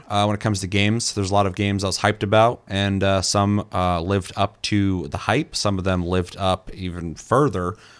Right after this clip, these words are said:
uh, than what I expected. And then some games fell flat.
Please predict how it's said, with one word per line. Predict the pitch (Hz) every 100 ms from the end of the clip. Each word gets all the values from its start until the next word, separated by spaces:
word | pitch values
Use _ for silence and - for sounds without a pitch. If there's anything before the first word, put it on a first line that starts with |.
| _
uh, | 82 85
than | 87
what | 92
I | 87
expected. | 78 - - 90 - 92 98 - - -
And | 92 95
then | 98 101 104 107 98
some | - 151
games | 156 123
fell | - 98
flat. | - 104 80